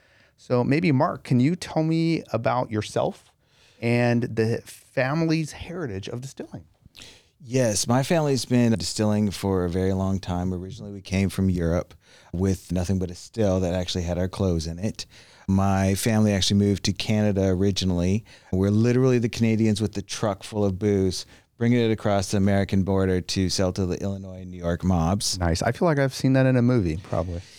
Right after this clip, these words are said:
Speaker 2: I'm not saying it's my grandfather. It's based on someone. That's really where our heritage started. We lose track farther back.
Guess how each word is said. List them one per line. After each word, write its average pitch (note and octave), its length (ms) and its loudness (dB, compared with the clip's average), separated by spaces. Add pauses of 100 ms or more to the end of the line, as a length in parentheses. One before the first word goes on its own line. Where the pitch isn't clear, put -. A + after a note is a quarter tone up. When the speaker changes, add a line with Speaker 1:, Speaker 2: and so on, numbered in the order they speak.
(160)
Speaker 2:
I'm F3+ 120 4
not E3+ 160 2
saying C3 180 2
it's G2+ 120 -2
my E2+ 120 0
grandfather. A#2+ 760 2
It's G#2+ 200 0
based G2+ 260 -2
on D#2+ 100 -4
someone. D2+ 480 -4
That's C3 360 0
really C#3 220 4
where A#2+ 220 4
our A2 140 2
heritage G2+ 440 2
started. G2 440 2
We G2 80 2
lose F2+ 240 0
track F#2+ 320 -2
farther E2+ 320 -2
back. G2+ 480 0